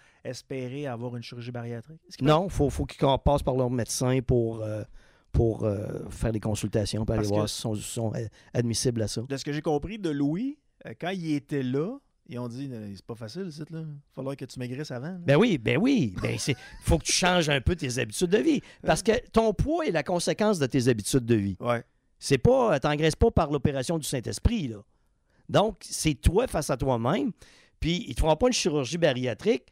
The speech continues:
Speaker 2: si ton intention après la chirurgie bariatrique, c'est de continuer à manger comme un cochon.
Speaker 1: Exact.
Speaker 2: Voyons, c'est, c'est, c'est, ça n'a pas de logique,
Speaker 1: Mais tu vois,
Speaker 2: ça.
Speaker 1: quand il m'a appris ça, moi, je pensais pas que c'était ça, là. Ils ont dit, « Non, non, toi, tu
Speaker 2: Non, non,
Speaker 1: viens
Speaker 2: il y a,
Speaker 1: ici. »
Speaker 2: ils ont une équipe, ils ont des psychologues, ils ont des nutritionnistes.
Speaker 1: Ouais.
Speaker 2: Euh,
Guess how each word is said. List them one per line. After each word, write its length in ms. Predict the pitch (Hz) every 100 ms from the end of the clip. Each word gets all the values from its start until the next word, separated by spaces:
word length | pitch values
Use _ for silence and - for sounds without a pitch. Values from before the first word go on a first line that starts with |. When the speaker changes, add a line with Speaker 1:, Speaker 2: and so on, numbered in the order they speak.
| _ _
Speaker 2:
si 180 | - -
ton 180 | 196 175
intention 420 | 165 165 135 127
après 160 | 233 156
la 80 | 135
chirurgie 400 | - 127 120 143
bariatrique, 560 | 143 117 117 110 220
c'est 100 | -
de 60 | 123
continuer 280 | 139 - 147
à 20 |
manger 260 | 143 113 131
comme 140 | 113
un 60 | 107
cochon. 400 | 101 - 208 170
Speaker 1:
Exact. 360 | - 123 139 - _ _ _ _ -
Speaker 2:
Voyons, 260 | 151 170
c'est, 180 | 110 113
c'est, 160 | 113 147
c'est, 180 | - 147
ça 60 |
n'a 80 | 127
pas 100 | 160
de 80 | 147
logique, 240 | 110 151
Speaker 1:
Mais 60 | 220
tu 100 | -
vois, 100 | 151
Speaker 2:
ça. 60 | 165
Speaker 1:
quand 20 |
il 60 | 156
m'a 120 | 170
appris 240 | 175 151 156
ça, 180 | - 226
moi, 160 | 175
je 160 | 160 131
pensais 540 | 120 156 151 135 165
pas 200 | - 196
que 80 | -
c'était 220 | - 160
ça, 240 | 147 214 208
là. 100 | 180
Ils 120 | 151
ont 100 | 147
dit, « 160 | 139 170
Non, 80 |
non, 160 | 175 202
toi, 140 | 165
tu 60 | 175
Speaker 2:
Non, 80 | 131
non, 140 | 247
Speaker 1:
viens 80 | 202
Speaker 2:
il 20 |
y 40 | 127
a, 80 | 120
Speaker 1:
ici. » 80 | 123
Speaker 2:
ils 20 |
ont 80 | 143
une 80 |
équipe, 260 | 139 - 240
ils 60 | 165
ont 60 |
des 100 | 120
psychologues, 540 | 120 - - 113 233 214
ils 40 |
ont 40 | 123
des 100 | 120
nutritionnistes. 760 | 117 - 110 120 120 247 139
Speaker 1:
Ouais. 60 | 117
Speaker 2:
Euh, 180 | 113